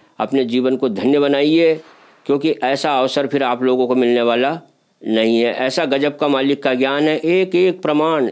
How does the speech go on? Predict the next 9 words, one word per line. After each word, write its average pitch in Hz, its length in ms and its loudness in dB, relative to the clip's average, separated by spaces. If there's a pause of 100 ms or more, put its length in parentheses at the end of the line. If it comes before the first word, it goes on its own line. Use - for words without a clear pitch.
एक 165 240 0
एक 170 240 -2
अध्याय, 147 560 0
एक 160 260 -2
एक 165 180 -2
पृष्ठ 156 340 -4 (500)
बतलाइए 170 480 2
कि 190 140 -2
परमा-, 151 480 0